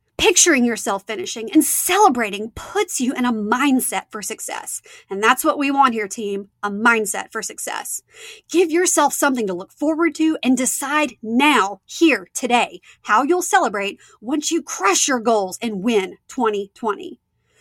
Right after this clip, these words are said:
All right, now you might feel like the odds are stacked against you. You might feel like a win is dang near impossible. You might want to walk off that court and just give up. Head back to the locker room and hide, but we're strong.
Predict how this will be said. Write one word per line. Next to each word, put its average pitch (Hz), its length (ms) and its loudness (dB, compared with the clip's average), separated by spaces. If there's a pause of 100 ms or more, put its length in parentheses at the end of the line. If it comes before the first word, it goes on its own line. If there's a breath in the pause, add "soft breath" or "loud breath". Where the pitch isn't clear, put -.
(400 soft breath)
All 262 160 4
right, 202 260 -2
now 226 140 0
you 277 300 8
might 381 220 8
feel 285 280 0
like 226 140 2
the - 160 -4
odds 240 240 4
are 233 80 -4
stacked 196 300 -6
against 202 320 -10
you. - 220 -12 (260 soft breath)
You 381 220 10
might 392 220 6
feel 370 300 -2
like 277 160 -10
a 254 80 -6
win 339 380 8
is 190 180 -6
dang 339 320 4
near 330 220 4
impossible. 311 720 -4 (500)
You 349 180 8
might 370 200 8
want 285 140 6
to 202 40 0
walk 277 380 -4
off 302 220 0
that 285 260 -6
court 320 380 -4
and 214 180 -10
just 311 320 -4 (140)
give 302 200 -2
up. - 280 0 (440)
Head 370 220 0
back 311 200 4
to 269 80 -6
the 240 100 0
locker 285 340 0
room 285 320 -2
and 330 80 -8
hide, - 460 -6 (580)
but 233 100 -8
we're 208 140 -12
strong. 254 680 4